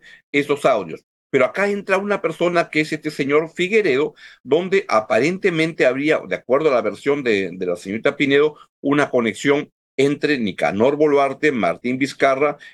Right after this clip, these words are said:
y su lugarteniente, el, el que aparece ahí, que es el señor César Figueredo, que aparentemente, dice, tuvo una relación con la señorita, ah, Yaciré Pinedo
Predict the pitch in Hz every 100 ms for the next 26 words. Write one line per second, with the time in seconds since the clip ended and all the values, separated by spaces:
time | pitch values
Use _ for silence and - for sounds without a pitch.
0 | _ 175 185 175 175 147 127 139 135 139
1 | 120 123 113 135 - - 110 - 92 82
2 | 98 110 117 120 135 131 _ _ 131 135
3 | 117 113 131 - - 160 160 156 156 101
4 | 98 110 104 78 - - - 190 170 170
5 | 170 165 160 175 123 - 156 - 135 135
6 | 123 110 110 - 160 117 - - _ 123
7 | 131 131 123 101 98 123 120 135 135 -
8 | 98 92 92 80 _ _ _ _ _ _
9 | _ 104 - 104 113 143 123 120 135